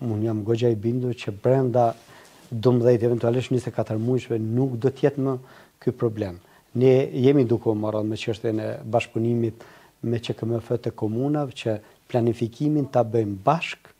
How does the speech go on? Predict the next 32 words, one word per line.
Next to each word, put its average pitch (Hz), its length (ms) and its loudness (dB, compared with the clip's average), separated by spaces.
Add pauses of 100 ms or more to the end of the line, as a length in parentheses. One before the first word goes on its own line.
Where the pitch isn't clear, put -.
(540)
kuptimin 135 680 0 (180)
e 123 80 0
praktikave 123 720 -2
të - 160 -4
mira, 160 380 4 (340)
që 123 220 -2 (100)
qytetarët 160 800 2 (400)
t'i 123 80 2
marrin 160 540 4 (100)
medikamentet 147 960 2
në 143 220 2
institucione 139 680 -2
publike, 151 680 -2 (340)
nga 117 160 4
taksat 156 560 0
e 139 160 -2
tyre, 151 300 2 (340)
përmes 135 320 2
taksat 147 400 0
e - 80 -20
tyre 139 320 0
është - 320 -6
kriju 127 320 2
edhe 117 160 0
fondi 120 440 -2 (440)
për 117 240 -2
blerjen 117 400 0
e 110 200 -6 (280)
furnizimit 110 480 -4
të 104 80 -4
listës 113 320 -2
esenciale, 131 640 -2